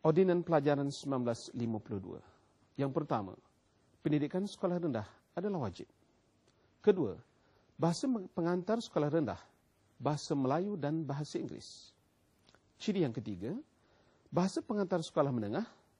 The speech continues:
bahasa Inggeris. Sementara laporan Razak sembilan belas lima puluh enam, pendidikan sekolah rendah adalah wajib. Kedua, sekolah umum. Bahasa Melayu sebagai bahasa pengantar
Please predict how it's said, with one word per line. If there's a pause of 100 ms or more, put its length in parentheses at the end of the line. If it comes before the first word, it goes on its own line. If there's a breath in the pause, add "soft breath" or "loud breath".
(100)
bahasa
Inggeris. (1120)
Sementara
laporan
Razak
sembilan
belas (160)
lima
puluh
enam, (800 soft breath)
pendidikan
sekolah
rendah (240)
adalah
wajib. (960)
Kedua, (480)
sekolah
umum. (800 soft breath)
Bahasa
Melayu
sebagai
bahasa
pengantar